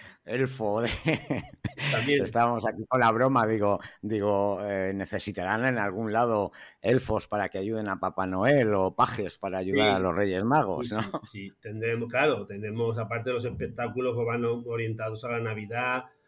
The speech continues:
Speaker 2: pues, con, con elfos, con duendes, tenemos un musical, vamos, ya vamos a hacer un musical nuevo, eh, este año también, es decir, mm, todos los años se va cambiando y tratamos siempre de, de ir cambiando cosas, ¿no? Porque al final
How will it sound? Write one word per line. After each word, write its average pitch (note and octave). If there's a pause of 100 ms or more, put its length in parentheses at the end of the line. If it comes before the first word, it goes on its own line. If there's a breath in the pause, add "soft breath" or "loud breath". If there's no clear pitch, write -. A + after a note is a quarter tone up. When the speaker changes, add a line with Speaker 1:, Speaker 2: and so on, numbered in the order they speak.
(200 soft breath)
Speaker 2:
pues, -
con, F#2 (260)
con E2
elfos, A#2+
con F2+
duendes, A#2+ (440 soft breath)
tenemos A2
un A2
musical, G#2+
vamos, A2
ya F#2+
vamos A2+
a A#2+
hacer A2+
un G#2+
musical G#2+
nuevo, A2+ (500 soft breath)
eh, G2+
este G#2
año G2+
también, C#3 (160)
es G#2
decir, F#2+ (240)
mm, G#2 (160)
todos E3
los D3
años C#3+
se B2+
va A#2+
cambiando B2+
y A#2
tratamos A#2
siempre A#2+
de, G#2 (340)
de G2+
ir A#2
cambiando A#2+
cosas, G#2+
¿no? G#2
Porque G#2+
al A2
final A2+